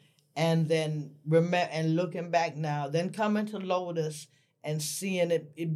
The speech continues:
more makes better sense now just how much mental illness there is out there.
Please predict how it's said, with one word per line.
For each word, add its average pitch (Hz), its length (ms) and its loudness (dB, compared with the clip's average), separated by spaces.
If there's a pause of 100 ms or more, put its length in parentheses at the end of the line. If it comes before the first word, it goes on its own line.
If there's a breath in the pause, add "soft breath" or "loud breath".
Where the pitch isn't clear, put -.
(300)
more 185 320 0
makes 170 360 -2
better 156 360 0
sense 170 540 -6
now 143 240 -4
just 151 320 -4
how 165 160 -4
much 147 260 -4 (300 soft breath)
mental 160 440 -2
illness 143 440 -4
there 135 240 -8
is 131 180 -14
out 135 300 -12
there. 127 240 -18